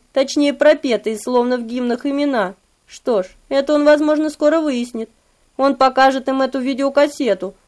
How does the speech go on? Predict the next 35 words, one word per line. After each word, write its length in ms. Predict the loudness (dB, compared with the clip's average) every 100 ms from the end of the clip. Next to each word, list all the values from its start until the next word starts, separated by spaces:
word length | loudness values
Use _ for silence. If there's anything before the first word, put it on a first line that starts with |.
| _ -4
и 100 | 0
он 200 | 2 2
будет 280 | -2 -4 -4
внимательно 640 | -2 2 2 0 -4 -4
следить 480 | -4 -2 0 -2 -2
за 100 | -2
выражением 640 | 2 2 2 -2 -2 -4
их 100 | -6
гладких 560 | 0 2 2 -2 -8 -8
и 120 | -8
блестящих 680 | -6 -6 -2 -2 -2 -6 -6
лиц 260 | -6 -6
в 60 | -6
надежде 500 | -4 -2 -4 -4 -6
увидеть 440 | -6 -6 -6 -10 _ _ _ _
на 180 | 0 2
них 200 | 2 0
хоть 160 | -4 -6
что-нибудь, 600 | -4 -2 -2 -4 -8 -6
кроме 300 | -4 -4 -4
бликов 440 | -4 -6 -6 -4
отражённого 640 | -4 0 -2 0 -2 -2 -4
света. 560 | -6 -4 0 -2 -4 -12 _ _ _ _ _ _ _ -4
Ах, 260 | -2 0 0
Мариус, 600 | 4 6 6 4 -4 _
ты 80 | -6
никогда 480 | -2 0 0 2 2
не 120 | 0
впадаешь 460 | 0 2 4 2
в 80 | 0
отчаяние 640 | -2 -2 0 2 2 2 -2
и 20 |
не 60 |
теряешь 460 | 0 2 2 2 0
надежду. 600 | 0 0 0 -4 -4